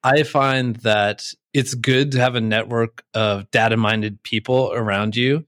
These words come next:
because no single person could, could do all the testing and all the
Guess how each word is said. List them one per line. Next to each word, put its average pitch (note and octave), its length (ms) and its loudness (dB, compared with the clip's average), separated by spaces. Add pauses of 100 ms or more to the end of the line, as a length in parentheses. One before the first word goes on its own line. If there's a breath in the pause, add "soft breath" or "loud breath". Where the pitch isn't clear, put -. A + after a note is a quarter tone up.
because C#3 200 2
no D3 240 4
single D3+ 300 0
person A#2 500 0
could, A2 480 0 (160)
could C3+ 160 0
do A#2+ 300 0
all A#2 260 2
the A2 100 -2
testing G#2+ 480 -4
and G#2 120 -8
all A2 260 2
the G#2 420 -2